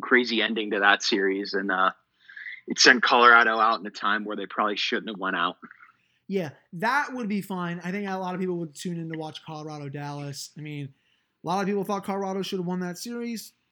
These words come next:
Speaker 2: I understand that they have the superior talent, but, you know, Anton Khudobin was just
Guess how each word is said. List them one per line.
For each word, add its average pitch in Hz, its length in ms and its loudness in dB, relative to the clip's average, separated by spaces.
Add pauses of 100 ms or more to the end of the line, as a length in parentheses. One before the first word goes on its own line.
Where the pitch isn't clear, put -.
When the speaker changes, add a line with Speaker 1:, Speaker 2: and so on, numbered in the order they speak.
(140)
Speaker 2:
I 160 120 -12
understand 170 520 -4
that 165 140 -6
they 170 80 -6
have 160 180 -6
the 156 60 -10
superior 151 400 -10
talent, 147 360 -12
but, 151 120 -12
you 143 80 -10
know, 143 120 -8
Anton 139 460 -10
Khudobin 135 460 -10
was 127 160 -12
just - 380 -12